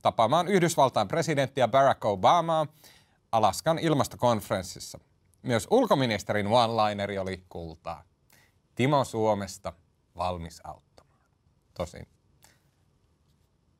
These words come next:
on olemassa ihan sellainen pienen pieni mahdollisuus, että jetlagin uuvuttama Soini meni sekaisin nähdessään Alaskassa mustan miehen ja luuli häntä pakolaiseksi.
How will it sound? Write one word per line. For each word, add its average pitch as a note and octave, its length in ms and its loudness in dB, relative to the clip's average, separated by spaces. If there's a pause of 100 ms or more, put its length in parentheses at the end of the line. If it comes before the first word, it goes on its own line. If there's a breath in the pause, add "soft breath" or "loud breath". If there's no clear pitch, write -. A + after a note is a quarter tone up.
(160)
on A#2 160 0
olemassa G#2 440 -4
ihan F#3 300 -8
sellainen A2+ 420 -2
pienen C3 340 -6
pieni G2 200 -4
mahdollisuus, G2+ 680 -2
että - 200 -6 (440 loud breath)
jetlagin B2+ 440 2
uuvuttama E3 480 2
Soini D#3 280 2
meni C3+ 220 0
sekaisin C3+ 440 0
nähdessään B2+ 560 -2
Alaskassa B2 640 0
mustan E3 320 -2
miehen G#2+ 320 -6
ja G2 140 -8 (380)
luuli F#2 220 -10
häntä F#2 200 -6
pakolaiseksi. - 840 -8